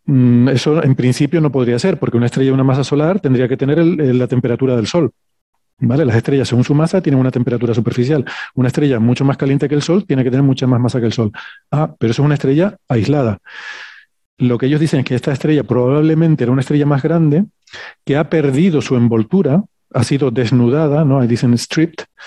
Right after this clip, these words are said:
em, que se le ha arrancado toda la parte exterior y lo que estamos viendo realmente es un núcleo de una estrella. O sea, era una estrella más grande, pero ha quedado un núcleo de una masa solar,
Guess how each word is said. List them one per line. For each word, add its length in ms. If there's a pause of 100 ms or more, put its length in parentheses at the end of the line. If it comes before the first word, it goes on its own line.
(400)
em, 500
que 100
se 100
le 80
ha 40
arrancado 600
toda 240
la 100
parte 240
exterior 480
y 100
lo 80
que 60
estamos 220
viendo 180
realmente 420
es 60
un 180
núcleo 320
de 60
una 100
estrella. 420
O 680
sea, 320
era 140
una 100
estrella 240
más 140
grande, 440 (440)
pero 240
ha 120
quedado 480
un 240
núcleo 360
de 140
una 220
masa 220
solar, 360